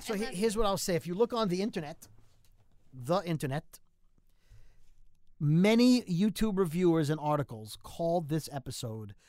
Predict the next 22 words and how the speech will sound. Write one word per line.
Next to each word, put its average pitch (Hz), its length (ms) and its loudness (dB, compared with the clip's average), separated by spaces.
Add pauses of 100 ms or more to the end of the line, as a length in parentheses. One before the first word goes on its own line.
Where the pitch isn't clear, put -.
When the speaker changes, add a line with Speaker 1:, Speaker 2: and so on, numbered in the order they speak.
(200)
Speaker 1:
the 131 100 -4
worst 160 420 -2
episode 147 500 -4
of 127 180 -6
any 156 340 -4
Walking 139 480 -6
Dead 123 340 -4
Speaker 2:
Oh, 247 80 -6
Speaker 1:
episode. 196 260 -8
Speaker 2:
jeez, 247 560 -6
of 202 140 -8 (160)
any? 294 420 -10 (880)
Speaker 1:
Of 135 100 -8
Speaker 2:
Ooh. 339 40 -10
Speaker 1:
any. 135 320 -6 (800)
So 185 320 2
I 175 100 0
tried 240 380 -4
to - 80 -6
think 214 260 -4
about 127 380 -4 (360)
Speaker 2:
Ooh. 269 100 -20